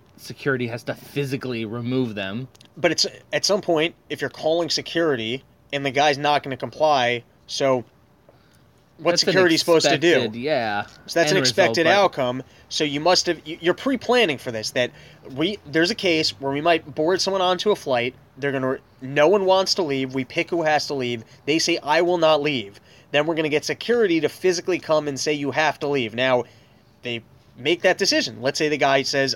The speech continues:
Speaker 2: "I'm not leaving." Well, then security hauls him off. They've already made that decision, and that's crazy.
Speaker 1: I guess, because you can't spend the whole, the whole flight.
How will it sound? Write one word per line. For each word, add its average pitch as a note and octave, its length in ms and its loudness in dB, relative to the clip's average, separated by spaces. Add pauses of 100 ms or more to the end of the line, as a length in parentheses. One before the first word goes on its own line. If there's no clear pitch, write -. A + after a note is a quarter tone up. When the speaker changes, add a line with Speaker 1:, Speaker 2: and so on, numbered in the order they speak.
Speaker 2:
"I'm B2+ 160 0
not C#3+ 200 2
leaving." D3 580 -2
Well, C#3 120 -4
then C3+ 120 -2
security C#3+ 420 -4
hauls C#3 320 2
him C#3 120 -2
off. C3+ 360 2
They've D#3+ 180 0
already F3+ 220 6
made D#3 180 2
that C3+ 160 4
decision, A#2 500 -4 (180)
and C#3 80 -6
that's C3+ 180 -2
crazy. E3 440 0 (1800)
Speaker 1:
I C3+ 140 -8
guess, A2+ 380 -6 (140)
because C#3+ 500 -6
you D#3+ 160 -10
can't F3 280 -2
spend E3+ 200 -2
the D3 60 -4
whole, C#3+ 420 2 (640)
the D3 60 -4
whole D3 260 0
flight. C#3+ 600 0